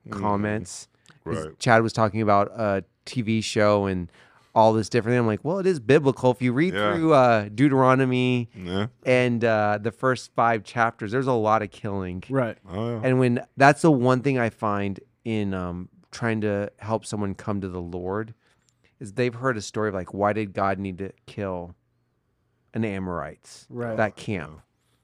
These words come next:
Speaker 2: And it's like, they, God knew if that came into your camp,
Speaker 1: Mm.
Speaker 2: the odds of sin coming in were so great.
Speaker 1: Yep.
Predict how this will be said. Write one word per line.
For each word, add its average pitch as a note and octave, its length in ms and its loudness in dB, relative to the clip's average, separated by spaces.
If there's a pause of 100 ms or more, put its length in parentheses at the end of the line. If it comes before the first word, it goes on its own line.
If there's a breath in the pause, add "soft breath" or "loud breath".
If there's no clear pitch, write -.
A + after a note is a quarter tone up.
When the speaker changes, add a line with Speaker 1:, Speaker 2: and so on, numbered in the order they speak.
(140)
Speaker 2:
And A#2 100 -2
it's G#2+ 80 -2
like, G#2 180 -2 (220)
they, C3+ 480 -4 (300)
God C#3 260 4
knew C#3+ 180 0
if A#2 120 -6
that B2+ 280 0
came C3 240 -2
into A2 220 -4
your G2+ 180 -8
camp, G2 520 -8 (440)
Speaker 1:
Mm. D#2 280 -14 (340)
Speaker 2:
the A2+ 180 -8
odds A2 320 0
of G2+ 120 -10
sin G#2 400 -6
coming G2+ 380 -6
in F#2 300 -6
were F#2+ 220 -8
so - 400 -4
great. F#2 640 -10 (220)
Speaker 1:
Yep. E2+ 260 -10